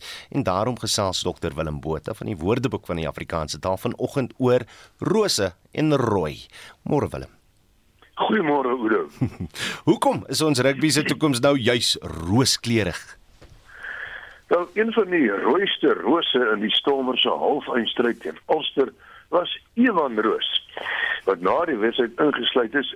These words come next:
Speaker 2: in die Springbok groep vir die toetsreeks teen Wallis, wat natuurlik in rooi truie speel. Roos se toekoms lyk inderdaad rooskleurig, nadat hy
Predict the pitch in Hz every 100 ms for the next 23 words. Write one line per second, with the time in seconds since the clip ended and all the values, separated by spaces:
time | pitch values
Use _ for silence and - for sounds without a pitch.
0 | 87 80 - - 139 131 123 - 262 -
1 | - - - - - - 104 101 - 170
2 | - 135 123 - 113 85 73 85 123 240
3 | 226 - - - - - - 131 160 165
4 | 175 - 165 139 135 131 113 92 90 90
5 | 87 - 233 233 165 107 - - - -
6 | _ _ _ - - - - - 95 208
7 | - - - 143 139 135 127 113 104 101
8 | - 87 82 78 87 104 - 82 78 -
9 | - 208 160 - - - - - - -
10 | 98 104 117 113